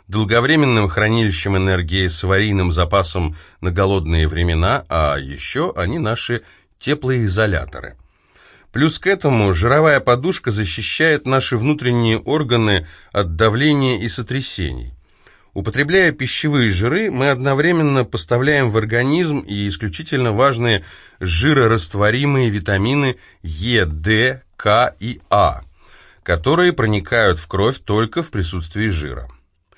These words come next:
Составные части жиров: триглицериды, холестериновый эфир – это химическое соединение молекул холестерина и жирной кислоты, и жиры клеточной мембраны –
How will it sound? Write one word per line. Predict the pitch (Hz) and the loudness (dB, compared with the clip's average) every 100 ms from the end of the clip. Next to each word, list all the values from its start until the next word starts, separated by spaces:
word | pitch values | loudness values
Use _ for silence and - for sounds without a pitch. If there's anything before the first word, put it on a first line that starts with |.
| _ | _
Составные | - - 85 147 202 202 | -14 -8 -2 0 0 -2
части | - 135 - | 0 -2 -2
жиров: | 98 92 117 180 - - _ _ _ _ _ _ | -2 0 2 0 -4 -20 _ _ _ _ _ _
триглицериды, | - 147 147 101 131 135 - 139 147 123 87 65 - _ _ | -4 -2 -2 -4 -4 -4 -4 -4 -4 -2 -2 -2 -8 _ _
холестериновый | - - 113 113 - 131 127 98 85 78 | -12 -4 -2 -2 -4 -2 0 2 2 0
эфир – | 85 85 - 156 180 _ _ _ - | -2 -6 -4 -6 -6 _ _ _ -12
это | 78 80 85 80 | -8 -2 2 0
химическое | 80 98 90 80 - 87 | 0 -4 -4 -6 -6 -6
соединение | 80 90 80 95 95 82 | -4 -4 -2 -2 0 0
молекул | 82 82 85 80 82 | 2 2 0 -2 -6
холестерина | - 87 80 - 85 82 82 | -2 -2 -2 -4 -2 0 0
и | |
жирной | 80 85 76 76 | 0 -2 -4 -6
кислоты, | 78 87 82 80 69 - - _ _ _ _ - | -6 -4 -2 -2 -8 -10 -20 _ _ _ _ -8
и | 135 - - | -6 -6 -6
жиры | 80 95 98 131 | -2 0 2 0
клеточной | 160 - 92 107 113 - 110 | -2 -4 -2 -2 -6 -4 -2
мембраны – | 101 110 98 90 85 73 62 62 | 0 0 2 2 2 0 -2 -12